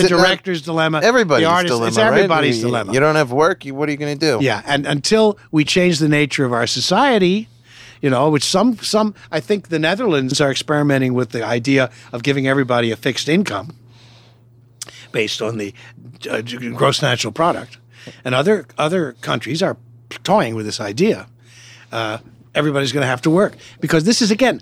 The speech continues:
Speaker 1: Yeah.
Speaker 2: robotics.
Speaker 1: That Netherlands, the
Speaker 2: Robotics.
Speaker 1: idea, I don't think that's gonna work at all.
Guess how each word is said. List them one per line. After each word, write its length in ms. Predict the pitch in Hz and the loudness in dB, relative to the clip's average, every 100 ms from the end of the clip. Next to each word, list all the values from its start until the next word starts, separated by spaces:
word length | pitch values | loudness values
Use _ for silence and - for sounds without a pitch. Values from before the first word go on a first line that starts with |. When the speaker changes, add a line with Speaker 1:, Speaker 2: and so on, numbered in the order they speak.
| - | -10
Speaker 1:
Yeah. 160 | 101 95 | -8 -8
Speaker 2:
robotics. 800 | 170 262 277 302 285 - - - - - | 2 2 4 -2 -2 -10 -12 -14 -14 0
Speaker 1:
That 160 | 143 | 2
Netherlands, 460 | 139 156 180 143 113 - | 4 4 4 4 2 2
the 80 | 135 | 2
Speaker 2:
Robotics. 300 | 135 127 127 | 2 2 4
Speaker 1:
idea, 160 | 143 | 4
I 100 | 127 | 4
don't 160 | 147 143 | 2 0
think 140 | 135 | -2
that's 180 | 120 110 | -4 -4
gonna 220 | - 110 | -6 -4
work 240 | 110 117 120 | -2 -2 2
at 80 | |
all. 320 | 127 156 107 | 4 4 2